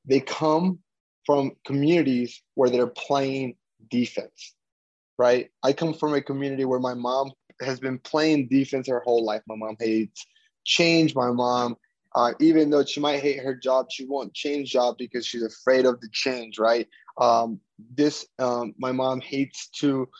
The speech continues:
uh, doesn't invest, she likes to save, right? She has this saving mentality, this protection mentality, defense, defense, defense, and is never taking those risks. And I'm the one that's pushing her to take risks. And because of that,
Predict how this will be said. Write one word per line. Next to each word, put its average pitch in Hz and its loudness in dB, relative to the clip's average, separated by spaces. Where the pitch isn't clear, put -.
uh, 120 2
doesn't 139 4
invest, 135 0
she - -8
likes 131 0
to 131 -14
save, 123 -6
right? 113 -4
She 131 -2
has 117 -4
this 117 -10
saving 131 0
mentality, 120 0
this 113 -10
protection 127 -4
mentality, 117 0
defense, 139 -2
defense, 123 -4
defense, 127 2
and 131 2
is 123 4
never 143 6
taking 147 2
those 131 2
risks. 127 4
And 123 0
I'm 135 0
the 135 4
one 135 2
that's 120 -10
pushing 139 -6
her 123 -6
to 117 -8
take 113 -2
risks. 113 -2
And 131 0
because 185 2
of 160 6
that, 127 4